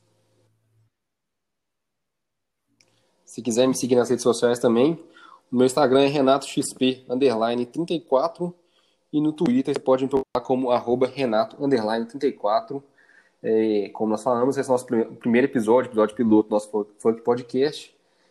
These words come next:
Esperamos trazer mais notícias, mais novidades. Tem muita conversa boa com nossos queridos ouvintes aí no decorrer dessa primeira temporada, cara.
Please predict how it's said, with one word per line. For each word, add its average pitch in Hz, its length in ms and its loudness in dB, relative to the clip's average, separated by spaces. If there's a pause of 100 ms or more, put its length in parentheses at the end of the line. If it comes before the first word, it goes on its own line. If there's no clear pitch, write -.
Esperamos 131 420 0
trazer 113 400 2
mais 113 480 -2
notícias, 113 800 -2
mais 101 320 2
novidades. 110 1000 0 (400)
Tem 117 100 -2
muita 113 240 2
conversa 107 380 2
boa 95 240 2
com 104 380 -2
nossos 101 320 -4
queridos 101 320 -2
ouvintes 95 480 -4
aí 98 400 -2 (400)
no 107 160 -4
decorrer 104 440 2
dessa 113 220 0
primeira 113 400 2
temporada, 98 580 2
cara. 90 320 -12